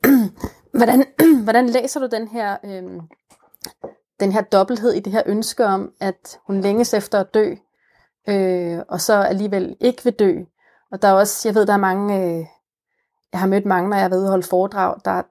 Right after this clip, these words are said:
der snubler lidt over det første her, fordi de kan ikke forstå den her, øh, og det synes jeg også kan være svært at forstå, altså at Julian ligefrem ønsker at dø, og hun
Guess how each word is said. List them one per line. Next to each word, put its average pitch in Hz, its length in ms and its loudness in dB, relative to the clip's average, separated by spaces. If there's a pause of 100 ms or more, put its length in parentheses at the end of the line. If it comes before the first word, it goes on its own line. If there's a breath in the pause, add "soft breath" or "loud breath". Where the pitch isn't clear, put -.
der 190 100 -4
snubler 269 400 0
lidt 208 180 0
over 170 220 -2
det 185 120 -10
første 185 360 -2
her, - 180 -4
fordi - 260 -12
de 202 100 -14
kan 220 100 -8
ikke 214 100 -6
forstå 220 340 0
den 196 160 -4
her, 190 240 -6 (600 soft breath)
øh, 175 360 -2 (140)
og 170 120 -12
det 196 60 -4
synes 190 160 -6
jeg 196 80 4
også 190 160 2
kan 202 100 2
være 196 100 4
svært 202 240 0
at 196 80 -6
forstå, 202 300 -2
altså - 280 -4
at 175 140 -4 (120)
Julian 196 240 -4
ligefrem 190 400 -8 (260)
ønsker 240 360 -4
at 180 160 -4
dø, 185 200 -4
og 180 60 -10
hun 185 160 -6